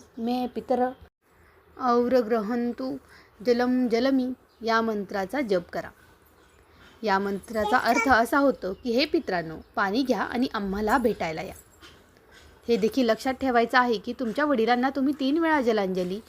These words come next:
आणि तीन वेळा बाबांना जल अर्पण करायचं आहे. एकाच मातेला चौदा वेळा जलांजली अर्पण करा. अभिजित मुहूर्तावरच पितरांना जलांजली अर्पण करायची असते आणि यानंतर पिंडदान केलं जातं. शिजलेला तांदूळ, सातूचे पीठ,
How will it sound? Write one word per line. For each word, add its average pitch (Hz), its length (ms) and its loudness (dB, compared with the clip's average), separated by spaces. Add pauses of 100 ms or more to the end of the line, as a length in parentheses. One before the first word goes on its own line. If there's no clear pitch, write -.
(260)
आणि 233 240 -2
तीन 294 240 4
वेळा 254 300 2 (240)
बाबांना 214 520 4
जल 220 200 2
अर्पण 190 340 -2
करायचं 185 380 -4
आहे. 175 180 -12 (1200)
एकाच 254 340 0
मातेला 254 340 0
चौदा 220 360 0
वेळा 240 260 2
जलांजली 202 520 0
अर्पण 190 360 0
करा. 175 200 -8 (1080)
अभिजित 233 460 0
मुहूर्तावरच 269 680 0
पितरांना 254 500 -2
जलांजली 214 540 2
अर्पण 202 340 -2
करायची 190 360 -6
असते 190 300 -10 (600)
आणि 208 160 0
यानंतर 202 520 0
पिंडदान 190 480 0
केलं 180 180 -4
जातं. 180 280 -8 (640)
शिजलेला 202 420 0
तांदूळ, 208 460 0
सातूचे 202 540 -6
पीठ, 226 400 -2